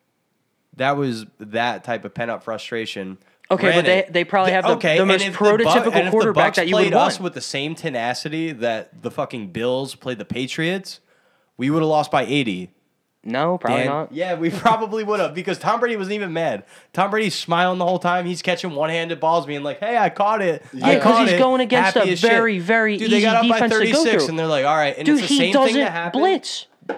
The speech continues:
Speaker 1: Okay, but
Speaker 2: He
Speaker 1: listen,
Speaker 2: don't blitz.
Speaker 1: listen.
Speaker 2: He covers, and Brady picks him apart. Dude, he did it in the first Dallas game. He made Micah Parsons look like a bitch.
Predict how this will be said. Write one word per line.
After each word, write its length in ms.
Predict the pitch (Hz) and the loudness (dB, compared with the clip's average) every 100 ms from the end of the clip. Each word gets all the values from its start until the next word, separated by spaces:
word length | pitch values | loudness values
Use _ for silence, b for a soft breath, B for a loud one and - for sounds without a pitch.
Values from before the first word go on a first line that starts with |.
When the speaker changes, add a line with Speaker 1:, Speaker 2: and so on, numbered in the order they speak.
| - | -4
Speaker 1:
Okay, 220 | 170 180 | -2 0
but 40 | 151 | 2
Speaker 2:
He 140 | 370 | 2
Speaker 1:
listen, 180 | 285 294 | 4 4
Speaker 2:
don't 220 | 339 208 | 2 0
blitz. 320 | 190 294 427 | 0 2 2
Speaker 1:
listen. 240 | - 175 320 | -2 2 2
Speaker 2:
He 60 | 339 | 4
covers, 480 | - 381 392 247 - | 2 0 2 0 0
and 240 | 247 262 | 0 2
Brady 320 | 254 311 349 | 2 2 2
picks 340 | 339 - 330 - | 0 -4 -2 0
him 120 | 330 | 0
apart. 320 | 330 381 370 B B | 2 0 0 B B
Dude, 140 | 359 | 0
he 60 | 320 | 2
did 160 | 262 359 | 2 0
it 80 | |
in 80 | 330 | 2
the 80 | 330 | 0
first 320 | - 339 330 | 0 0 0
Dallas 340 | 349 403 392 - | 0 2 2 2
game. 160 | 196 | 2
He 100 | 220 | 4
made 120 | 349 | 4
Micah 320 | 339 269 285 294 | 4 2 2 0
Parsons 440 | - 339 330 208 | 2 2 0 -2
look 140 | 240 | -2
like 120 | 269 269 | 0 -2
a 40 | |
bitch. 460 | 226 202 214 - | 0 0 0 -4